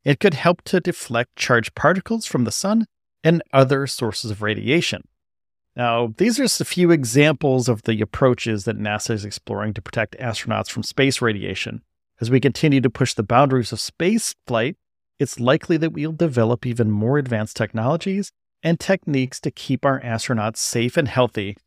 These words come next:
on long-duration missions. Thank you so much for listening to the show.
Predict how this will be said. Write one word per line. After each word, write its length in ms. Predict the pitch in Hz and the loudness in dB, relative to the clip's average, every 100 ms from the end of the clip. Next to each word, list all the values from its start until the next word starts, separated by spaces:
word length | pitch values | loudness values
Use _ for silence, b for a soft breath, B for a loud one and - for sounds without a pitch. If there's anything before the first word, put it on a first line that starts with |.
| _ _ | _ _
on 240 | 135 131 | 2 4
long-duration 680 | 107 101 107 101 104 - 110 | 0 -4 -4 -4 -4 -4 0
missions. 520 | 127 156 101 - - - _ _ _ _ - | 0 0 -4 -10 -18 -20 _ _ _ _ 0
Thank 240 | 170 - | 0 0
you 100 | 247 | -4
so 160 | - 135 | -2 0
much 200 | 120 - | 0 0
for 80 | |
listening 300 | 120 110 120 | -2 -2 -4
to 80 | 107 | -4
the 80 | 104 | -4
show. 280 | - 135 | -4 -6